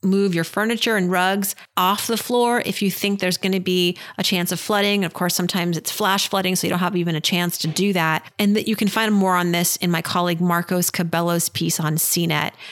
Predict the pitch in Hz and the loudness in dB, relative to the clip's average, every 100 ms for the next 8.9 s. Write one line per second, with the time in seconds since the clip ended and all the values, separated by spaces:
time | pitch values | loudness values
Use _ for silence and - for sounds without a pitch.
0 | - - 180 180 - 160 156 143 - 160 | -20 -8 -2 -2 0 0 0 0 -2 -2
1 | 160 160 165 170 165 160 151 - - 165 | -2 0 -2 0 0 -2 -2 -4 -4 -4
2 | 160 165 156 147 - - 165 - 190 - | -2 -2 -2 -2 -2 -2 -2 -2 -4 -8
3 | - - 214 240 285 233 - 214 214 214 | -8 -2 0 2 0 0 -2 0 2 2
4 | 226 220 202 208 202 208 208 202 - 190 | 0 0 2 2 2 2 2 0 0 0
5 | 190 190 185 175 175 170 - 175 - 165 | 2 0 0 0 0 0 0 -2 0 0
6 | 165 170 160 165 - 202 196 196 190 190 | 0 0 0 -2 -2 -2 0 0 2 0
7 | 196 - 196 185 175 180 175 170 175 165 | -4 -6 -2 0 2 2 2 0 0 0
8 | 170 170 170 - 214 208 196 190 | 0 0 -2 0 2 2 2 0